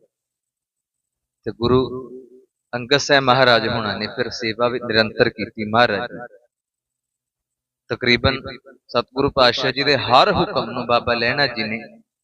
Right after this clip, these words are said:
ਸਿਰ ਝੁਕਾ ਕੇ ਸਵੀਕਾਰ ਕੀਤਾ। ਤੇ ਵਡਿਆਈ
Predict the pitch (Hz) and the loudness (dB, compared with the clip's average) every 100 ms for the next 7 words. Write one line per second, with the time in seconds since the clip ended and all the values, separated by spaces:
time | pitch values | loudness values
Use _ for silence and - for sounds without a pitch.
0 | _ _ - 131 123 127 123 131 117 110 | _ _ -2 2 2 2 2 2 2 -4
1 | 113 95 - 98 92 98 95 - 113 _ | -4 -6 -4 -6 -6 -10 -18 -20 -20 _
2 | 117 107 117 107 107 | 0 2 2 4 4